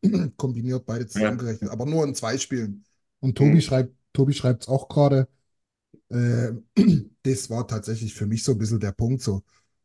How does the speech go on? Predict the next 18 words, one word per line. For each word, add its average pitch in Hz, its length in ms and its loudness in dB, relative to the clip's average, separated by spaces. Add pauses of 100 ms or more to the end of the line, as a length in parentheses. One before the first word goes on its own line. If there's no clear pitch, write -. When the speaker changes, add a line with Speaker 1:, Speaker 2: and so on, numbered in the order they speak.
(140)
Speaker 1:
Ich 107 140 -4
meine, 139 180 2
na 143 120 2
klar, 156 280 6
es 156 80 6
ist 151 120 6
scheißegal, 131 640 0
ob 131 200 -10
die 139 120 0
am 123 140 -4
Ende 143 240 -4
der 131 160 0
Saison 127 340 -2
hundertdreißig 135 760 0
oder 123 140 -6
hundertzehn 135 480 0
Punkte 139 320 0
haben. 113 260 -6